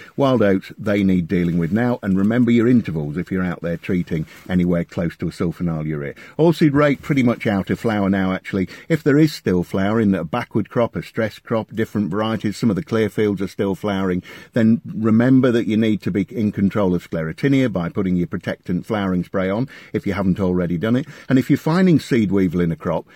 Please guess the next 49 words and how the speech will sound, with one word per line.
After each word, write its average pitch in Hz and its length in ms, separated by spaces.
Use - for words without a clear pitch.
you're 110 180
a 113 40
better 127 220
man 113 200
than 110 100
I 117 160
am 85 100
at 78 60
the 80 80
moment, 78 340
because 95 300
seed 151 300
weevil, 113 360
your 92 200
threshold 117 580
is 90 180
one 127 380
seed 123 260
weevil 110 440
for 110 160
every 120 260
two 104 260
racemes. 135 560
But - 140
the 147 80
problem 170 320
with 127 100
them 110 120
is 104 120
as 107 100
soon 156 220
as 123 120
you 120 80
touch - 340
the 101 80
plant, 107 400
they'll 101 200
drop 101 360
and 95 580
go 98 200
straight 117 340
to - 60
the 92 100
floor, 107 260
so 104 120
you 95 120
can't 90 300
find 107 300
them 101 100